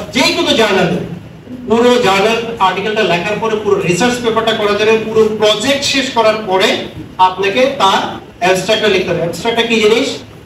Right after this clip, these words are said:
Gist, summary of the article, summary of the articles।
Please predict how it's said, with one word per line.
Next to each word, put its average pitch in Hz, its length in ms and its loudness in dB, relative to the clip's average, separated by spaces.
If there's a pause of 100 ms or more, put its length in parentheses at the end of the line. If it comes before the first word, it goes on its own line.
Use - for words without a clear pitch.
(280)
Gist, - 360 -2 (640)
summary 247 340 2 (100)
of - 120 0
the 220 100 4 (1120)
article, 196 340 0 (120)
summary 214 340 2
of - 100 -4
the 262 80 2 (960)
articles। 202 420 0